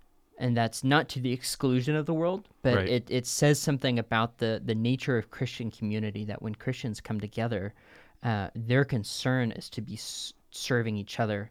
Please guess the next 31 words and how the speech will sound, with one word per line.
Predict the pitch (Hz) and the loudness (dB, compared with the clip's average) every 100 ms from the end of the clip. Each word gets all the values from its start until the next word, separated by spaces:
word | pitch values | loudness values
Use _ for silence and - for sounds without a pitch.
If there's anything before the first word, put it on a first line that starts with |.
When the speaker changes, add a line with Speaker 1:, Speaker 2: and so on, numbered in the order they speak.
| - | -6
Speaker 1:
not | 113 - | -6 -6
to | - 127 | -4 -4
be | 110 | -2
served | 113 107 98 98 - | -6 -4 -4 -6 -10
by | - | -8
the | 101 | -8
group. | 123 95 - - 104 | -8 -8 -8 -10 -8
Speaker 2:
Mm-hmm. | 95 90 | -8 -6
Speaker 1:
So | 87 | 4
you | 156 | 6
can | 147 | 6
especially | 123 - - 131 | 4 0 0 0
see | - 131 | 0 -2
this | 117 107 | -2 -4
in | 107 | -6
our | |
community | - 127 165 117 | -6 -6 -6 -6
groups. | 73 - - | -8 -10 -4
We | 123 | 0
come | 139 139 | 2 2
together, | 123 110 110 117 - - - _ - | 4 4 2 0 -8 -20 -20 _ 0
and | 131 120 113 107 | 4 4 4 0
an | 131 120 | -2 4
unhealthy | 147 160 143 160 143 | 6 8 6 4 0
group | 117 123 | -2 0
looks | 127 117 110 | 0 -4 -4
like | 104 | -4
somebody | - 113 113 110 | -2 0 0 2
that, | 110 80 - | 0 -2 -4
that | 127 110 - _ - | 0 0 -2 _ -10
where | 135 117 | 0 2